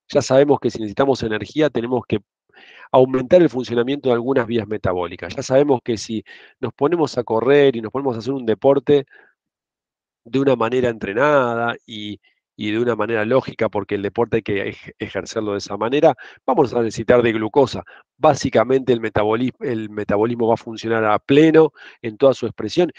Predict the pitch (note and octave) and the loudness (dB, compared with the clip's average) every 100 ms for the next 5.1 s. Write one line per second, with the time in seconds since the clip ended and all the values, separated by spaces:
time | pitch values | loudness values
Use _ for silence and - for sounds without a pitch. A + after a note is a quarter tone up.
0 | - - B2+ B2 - C#3+ C#3+ - E3+ F3+ | -14 -4 0 0 0 0 0 2 4 6
1 | E3 C#3 C3 A#2+ C#3+ C#3+ A#2 A2 C3+ C3+ | 4 2 0 2 4 2 0 0 0 0
2 | A#2 D3+ A#2+ A#2 G#2+ A#2+ D3 A#2 A#2+ A2 | 2 0 0 -2 -2 0 0 -2 -6 -6
3 | B2+ B2 G#2+ G#2+ A2 A#2+ A2+ G#2 B2 A2 | -4 -4 -6 -6 -2 -2 -2 -4 -2 -2
4 | G#2+ G#2+ G#2 A2 A2 F3+ G3+ C#3+ B2 G2+ | -2 -2 -4 -8 -6 0 2 2 0 -6
5 | F2+ | -8